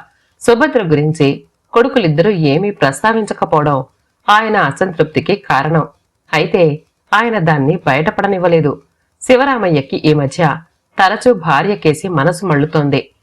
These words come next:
సావిత్రి అక్కడికి వెళ్లిన నెల రోజుల తర్వాత ఓసారి పెద్దాడి దగ్గరికి వెళ్ళొస్తానంటూ ఇక్కడికొచ్చింది. నిజానికి అది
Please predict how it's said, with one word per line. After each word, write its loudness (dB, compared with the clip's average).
సావిత్రి 0
అక్కడికి 0
వెళ్లిన 0
నెల 0
రోజుల -2
తర్వాత 0
ఓసారి 0
పెద్దాడి 2
దగ్గరికి 0
వెళ్ళొస్తానంటూ 0
ఇక్కడికొచ్చింది. 0
నిజానికి 2
అది 0